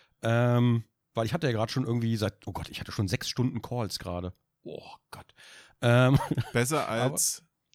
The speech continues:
Speaker 2: äh, stundenlange Sexcalls.
Speaker 1: Sechs Stunden Calls ist besser als Sexcalls?
Speaker 2: Du hattest
Speaker 1: Also da,
Speaker 2: sechs
Speaker 1: da hast du
Speaker 2: Stunden
Speaker 1: aber die
Speaker 2: lange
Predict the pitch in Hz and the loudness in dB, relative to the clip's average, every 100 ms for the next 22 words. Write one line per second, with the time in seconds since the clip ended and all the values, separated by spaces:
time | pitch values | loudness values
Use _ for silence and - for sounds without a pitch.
0 | _ _ _ - 104 101 104 - 131 135 | _ _ _ -14 -12 -10 -10 -8 -8 -8
1 | 101 110 117 - 135 - - 90 90 - | -6 -4 -4 -6 -6 -8 -8 -12 -12 -14
2 | _ _ _ _ _ _ _ _ _ _ | _ _ _ _ _ _ _ _ _ _
3 | _ _ _ _ _ _ _ _ _ _ | _ _ _ _ _ _ _ _ _ _
4 | _ 87 80 107 - - 151 107 - 90 | _ -12 -8 -6 -6 -4 -2 -4 -6 -4
5 | 147 - - - 135 107 - - _ _ | -4 -6 -8 -8 -8 -8 -10 -14 _ _
6 | _ - - - 139 - - 175 226 226 | _ -14 -8 -8 -6 -8 -8 -8 -8 -12
7 | - _ _ _ _ _ _ _ _ _ | -16 _ _ _ _ _ _ _ _ _
8 | _ _ 78 - - 113 117 127 104 107 | _ _ -20 -20 -18 -10 -8 -2 2 2
9 | - 131 156 - 104 151 147 208 160 | 2 2 2 2 2 2 4 4 4